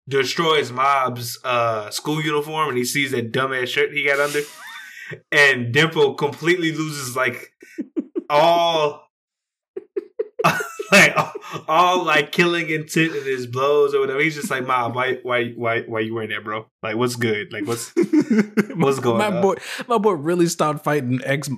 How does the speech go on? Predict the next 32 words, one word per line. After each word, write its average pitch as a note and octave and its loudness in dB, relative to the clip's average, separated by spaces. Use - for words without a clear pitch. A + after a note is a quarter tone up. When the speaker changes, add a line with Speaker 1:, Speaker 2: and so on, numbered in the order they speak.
Speaker 2:
in A#2 -8
X B2+ -4
Mile. B2 2
He C#3 -2
said, B2+ 0
"Are A#2 0
you D3+ 2
okay, B2 2
Mob?" D3 0
<laughs> G3 4
Speaker 1:
<laughs> G3 6
Exactly. D#3+ 4
He F3 -2
was C3 -6
like, B2+ 0
"I'm, C#3+ 0
we E3+ 6
are F3 6
no G3+ 6
longer D#3+ 2
enemies C3 2
at A2 -6
this A2+ -4
point. A#2+ 0
I A#2+ 0
am A#2 -4
concerned. G#2+ -4
Like, A#2 -4
what's, C3+ -2
what's F#3 0
going C3 2
on?" A#2 0